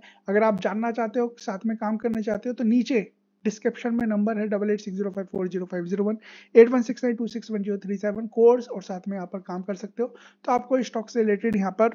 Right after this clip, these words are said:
पता चलता हुआ नजर आएगा। तो दो इंडेक्स से रिलेटेड हमने बातें कर ली है, but still आप चाहोगे तो यहाँ पर आईटी को भी देख लेते हैं। आईटी यहाँ पर थोड़ा सा नेगेटिव दिखाई देता है, ठीक है, मुझे लगता है कि यहाँ से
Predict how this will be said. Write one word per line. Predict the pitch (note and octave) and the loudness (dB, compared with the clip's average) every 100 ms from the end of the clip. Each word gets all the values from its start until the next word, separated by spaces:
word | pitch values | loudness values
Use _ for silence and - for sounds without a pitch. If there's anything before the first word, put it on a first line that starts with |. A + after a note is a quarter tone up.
| - | 0
पता | G3 G3+ | -4 -2
चलता | G3 F3 F3+ | -4 -4 -4
हुआ | F3+ G#3+ | -4 -4
नजर | F#3+ D#3 D#3+ | -6 -8 -10
आएगा। | D3 D3+ E3+ - _ _ | -10 -12 -14 -16 _ _
तो | B3 | 0
दो | G#3 C#4 | 2 2
इंडेक्स | C#4+ C#4 - | 2 0 -2
से | C4 | -2
रिलेटेड | A#3+ A#3 B3 | -2 -2 -2
हमने | A#3 A#3 | -2 -2
बातें | F#3+ F#3+ G#3+ | -4 -2 0
कर | G3+ | 2
ली | G#3 | 2
है, | A#3 - - - - | 0 -4 -18 -4 0
but | G#3 | 0
still | A3 C#4 C#4 | 0 -2 0
आप | G#3+ G#3+ | 0 0
चाहोगे | A3 G#3+ A3+ | 0 0 0
तो | A3 A3 | -2 -2
यहाँ | G3 | -4
पर | F#3+ G#3 - | -4 -4 -4
आईटी | F#3 F#3 A3+ | -4 -4 -2
को | A3 | 0
भी | G#3+ | 0
देख | G#3 G#3 | 0 0
लेते | G#3+ B3+ | -2 -2
हैं। | |
आईटी | A#3+ A#3 B3 | -2 0 -2
यहाँ | A3+ G#3 | -2 -2
पर | A3 G#3+ - - _ - | -2 -4 -8 -20 _ 0
थोड़ा | G#3+ A3+ | 4 4
सा | A3 A3+ | 0 -4
नेगेटिव | G3 F#3+ G3+ G#3+ | -6 -4 -2 -2
दिखाई | G#3 F#3+ G3 | -2 -4 -2
देता | G3 F#3+ | -2 -4
है, | G#3+ - _ | -6 -10 _
ठीक | A3 | -4
है, | A3 | -2
मुझे | A3 G#3 | -2 -2
लगता | G#3+ G#3 G#3+ | -2 -4 -4
है | G#3+ | -2
कि | A3 | -2
यहाँ | G3+ | -4
से | F#3 G#3+ | -2 0